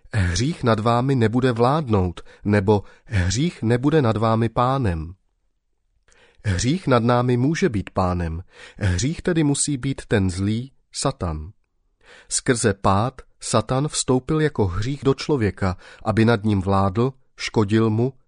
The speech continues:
kazil ho a panoval mu. V jaké složce? Satan je v údech lidského těla. Lidské tělo, původně stvořené Bohem,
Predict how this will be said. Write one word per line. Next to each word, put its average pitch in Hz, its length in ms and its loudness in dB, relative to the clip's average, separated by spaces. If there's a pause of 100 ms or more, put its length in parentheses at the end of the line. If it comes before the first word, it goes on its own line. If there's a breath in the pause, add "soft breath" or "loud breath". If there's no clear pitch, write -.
(120)
kazil 117 400 2
ho 120 280 -2 (220)
a 120 60 -2
panoval 110 520 2
mu. 82 200 -8 (720 soft breath)
V 98 80 -4
jaké 113 320 2
složce? 110 640 -4 (720 soft breath)
Satan 156 520 0
je 117 120 4
v - 180 -14
údech 123 420 0
lidského 110 500 0
těla. 104 400 -2 (1200)
Lidské 147 440 4
tělo, 110 400 2 (240)
původně 143 480 2
stvořené 117 560 2
Bohem, 104 440 2